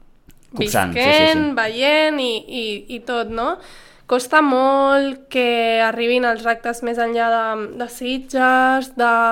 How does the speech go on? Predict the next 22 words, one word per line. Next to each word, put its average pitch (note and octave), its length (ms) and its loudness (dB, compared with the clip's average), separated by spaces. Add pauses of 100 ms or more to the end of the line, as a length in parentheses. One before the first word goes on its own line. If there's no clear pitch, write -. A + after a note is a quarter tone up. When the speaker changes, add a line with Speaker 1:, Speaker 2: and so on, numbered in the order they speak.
(520)
Speaker 2:
fer C4+ 240 2
veure B3+ 280 4 (420)
que B3 200 0
és B3 100 -6
una A#3+ 260 0
penya B3 380 0
a A3 80 -8
cada B3 320 -2
municipi, B3 580 -8
a C4 80 -14
cada C4 320 -10
poble... C#4 560 -4 (840)
No D4+ 120 0
sé, D4+ 160 -2
jo B3+ 80 0
crec C#4 180 -2
que F#4+ 140 -6
costa C4+ 320 -4
molt, A#3+ 260 -2
no? C4 200 -2 (580)
Sortir B3 520 -4
de, B3 140 2